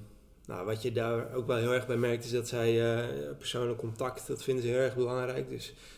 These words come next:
eh, service en echt gezien worden. Ehm, dus dat proberen wij ook echt wel, eh, eh, in de stappen nadat bijvoorbeeld iemand een aanvraag heeft gedaan, om wel, nou ja, ook echt iemand, eh, aan het woord te laten en zijn verhaal te kunnen doen en daar echt op inspelen. En,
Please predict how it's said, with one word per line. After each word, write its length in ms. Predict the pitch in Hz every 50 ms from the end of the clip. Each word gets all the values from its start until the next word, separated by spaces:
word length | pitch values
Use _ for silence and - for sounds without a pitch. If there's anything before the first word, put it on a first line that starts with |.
| - - - -
eh, 80 | 127 127 123 120 123
service 800 | 113 - - 131 127 127 123 107 113 117 120 120 113 - - -
en 220 | 110 107 110 127
echt 200 | 131 117 - -
gezien 340 | - 127 110 107 117 123 127
worden. 360 | 123 123 123 120 127 135 135 - - - - - - - - - - - - - - - -
Ehm, 640 | 110 110 107 107 104 104 107 107 104 107 107 107
dus 120 | 107 107 107
dat 180 | 110 110 110
proberen 380 | - 127 113 107 117 117 120 120
wij 140 | 117 113 117
ook 80 | 113
echt 200 | - 123 - -
wel, 380 | - 117 113 110 110 110 110 113
eh, 220 | 113 113 113 113 113 117
eh, 680 | - - - 123 120 110 110 110 110 107 107 110 123 120
in 80 | 117
de 60 | 117
stappen 560 | 110 - - 117 113 113 - 117 107 107 110 110
nadat 480 | 110 110 110 110 110 110 107 104 107
bijvoorbeeld 300 | 107 110 110 113 113 110
iemand 200 | 120 117 117 107
een 80 | 113 117 113
aanvraag 320 | 117 113 110 110 110 107
heeft 180 | - 110 107 107
gedaan, 420 | - 127 110 107 110 113 107 95
om 120 | 92 90 95
wel, 360 | 98 98 98 98 98 104 - - - - - - - - -
nou 140 | - 110 110
ja, 140 | 87 82 -
ook 160 | - - -
echt 220 | - 110 - -
iemand, 440 | 131 117 110 107 104 107 107 107 -
eh, 180 | 107 110 104 104
aan 100 | 104 107
het 100 | 101 104
woord 240 | 107 107 113 110
te 100 | 110 113
laten 420 | 110 107 104 107 107 107 - 113 110
en 100 | 107 107
zijn 140 | 107 110 104
verhaal 300 | 107 107 104 110 113 113
te 80 | -
kunnen 280 | - - 110 110 107 107
doen 260 | 110 110 110 110 110
en 160 | 110 107 107
daar 320 | 104 104 107 107 110 - -
echt 160 | 113 - -
op 100 | - -
inspelen. 640 | 113 113 110 - - 107 107 107 107 107 107 110
En, 180 | 110 107 104